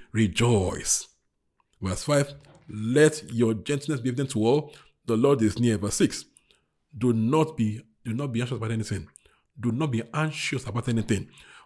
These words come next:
But in every situation, by prayer and petition, with thanksgiving,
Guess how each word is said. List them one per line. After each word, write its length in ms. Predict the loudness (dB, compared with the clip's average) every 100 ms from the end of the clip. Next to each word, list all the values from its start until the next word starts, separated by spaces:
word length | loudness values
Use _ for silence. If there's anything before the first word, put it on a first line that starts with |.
| -18
But 260 | -6 -4 -2
in 120 | -4 -4
every 140 | -6
situation, 540 | -4 -2 0 0 -2 -6 _ -20 -12 -4
by 160 | -4
prayer 500 | 4 8 8 6 0 -4
and 200 | -6 2
petition, 460 | 4 4 2 0 -2 -12 -6
with 260 | -4 -4 0
thanksgiving, 540 | 2 2 2 0 -4